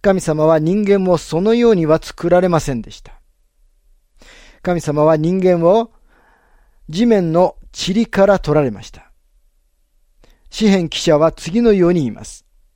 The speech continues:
詩編百三編の十四節。主は私たちの成り立ちを知り、私たちが塵に過ぎないことを心に留めておられる。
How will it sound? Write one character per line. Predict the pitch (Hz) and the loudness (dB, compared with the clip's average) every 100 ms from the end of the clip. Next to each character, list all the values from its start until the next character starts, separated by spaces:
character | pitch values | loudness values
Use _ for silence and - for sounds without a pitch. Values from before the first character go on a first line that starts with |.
| _ _ _ _ _ _ _ | _ _ _ _ _ _ _
詩 | - 220 | -2 0
編 | 180 160 | 0 -2
百 | 196 185 160 | -2 -2 -2
三 | 151 - 202 185 | -4 0 -2 -2
編 | - 156 156 | -2 -2 0
の | 170 | -2
十 | 135 170 | -2 -2
四 | 160 156 | 0 -2
節。 | 120 113 - - _ _ _ _ _ _ _ _ _ _ _ _ _ _ - - _ - | -4 -14 -18 -20 _ _ _ _ _ _ _ _ _ _ _ _ _ _ -20 -20 _ -16
主 | - 233 | -6 2
は | 196 165 | 2 2
私 | 165 220 214 | 0 0 0
た | 220 180 | 0 -2
ち | 170 | 0
の | 170 156 | -2 2
成 | 160 | 2
り | 202 | 2
立 | 180 196 | 0 -2
ち | - 170 | 0 0
を | 151 | 0
知 | - 139 | -2 -4
り、 | 127 123 - _ _ _ _ | -4 -6 -12 _ _ _ _
私 | 156 175 185 - | -4 0 0 -2
た | 160 | -6
ち | - | -2
が | 160 151 | -2 -2
塵 | - 175 233 | -6 -4 -2
に | 226 | -2
過 | - | -6
ぎ | 175 214 | -4 -2
な | 208 | 0
い | 180 | -2
こ | 165 | -4
と | 160 196 185 | -4 0 2
を | |
心 | 143 151 - 185 190 | 0 -6 -4 -2 0
に | 196 | -2
留 | - 160 | -4 -2
め | 185 | -2
て | 196 185 | 0 0
お | 143 | 0
ら | 143 | -2
れ | 123 101 | -2 -8
る。 | 101 | -14